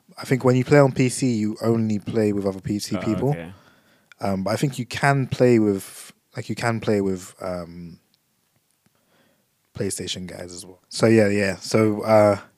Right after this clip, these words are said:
Speaker 1: yeah, we've been playing pretty much every night now. Um, just having a good time. We're trying to rank up on all these things. Getting back into it, trying to get my peak back. Um, but yeah, that's all I've really done.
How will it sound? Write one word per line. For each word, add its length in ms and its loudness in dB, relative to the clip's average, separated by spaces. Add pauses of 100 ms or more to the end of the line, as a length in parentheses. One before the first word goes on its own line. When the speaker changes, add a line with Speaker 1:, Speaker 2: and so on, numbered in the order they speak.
(140)
Speaker 1:
yeah, 160 6
we've 100 4
been 140 6
playing 220 6
pretty 140 4
much 140 -2
every 200 0
night 300 0
now. 320 -6 (720)
Um, 680 -4 (140)
just 140 -8
having 200 -4
a 40 -4
good 160 -6
time. 480 -6 (220)
We're 60 -14
trying 260 -4
to 60 0
rank 260 -4
up 160 -2
on 80 -2
all 80 -2
these 260 -4
things. 440 -8 (500)
Getting 240 0
back 220 4
into 240 6
it, 140 8
trying 200 4
to 240 4 (180)
get 180 4
my 120 2
peak 320 0
back. 440 0 (840)
Um, 400 -8
but 140 -10
yeah, 80 -8
that's 200 -10
all 140 -6
I've 160 -8
really 240 -4
done. 340 -10